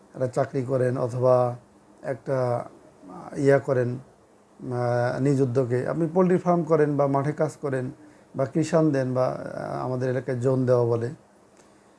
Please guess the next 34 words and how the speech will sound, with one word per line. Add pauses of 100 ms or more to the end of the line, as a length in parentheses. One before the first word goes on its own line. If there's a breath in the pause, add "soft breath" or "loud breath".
(460 soft breath)
আহ,
ভাড়ায়
কাজ
করেন, (1040)
সেক্ষেত্রেও
আপনি
দেখেন, (260)
আপনি
হয়তো
এক
বছরে,
আহ,
মানে
প্রতি
মাসে
যদি
আমি
মনে
করেন
ছয়
হাজার
বা, (540 soft breath)
আহ,
দশ
হাজার
টাকা
করে
ধরেন,
দশ
হাজার
টাকা
আপনি
ইনকাম
করলেন,